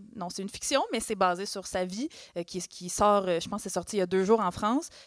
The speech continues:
euh, pour raconter la version de Maria, parce qu'en fait, ce qui est arrivé, c'est que, euh, Maria Schneider avait été choisie à l'époque, elle avait dix-neuf ans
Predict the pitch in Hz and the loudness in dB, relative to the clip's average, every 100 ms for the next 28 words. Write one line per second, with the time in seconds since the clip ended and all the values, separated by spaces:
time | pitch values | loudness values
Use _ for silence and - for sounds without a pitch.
0 | - 175 175 175 - 240 214 214 214 339 | -2 4 4 4 0 4 4 4 2 2
1 | 285 196 196 - - 262 339 214 190 190 | 2 2 0 -2 -2 -2 -2 -2 -2 -2
2 | 208 349 247 - 202 190 330 - 233 202 | -4 -2 -2 -2 -4 -4 -6 -6 0 0
3 | 196 208 330 - - - - 202 202 247 | 2 0 -2 -6 -20 -20 -8 -6 2 4
4 | 262 - 180 175 180 202 285 269 208 254 | 4 2 2 2 -2 -2 -2 -2 2 4
5 | 311 190 185 202 220 202 196 320 262 190 | 4 2 2 4 8 8 8 2 2 0
6 | - 240 - - 180 175 180 180 381 277 | 2 2 0 -6 -2 -2 -4 -6 -2 4
7 | 208 175 160 | 4 4 -4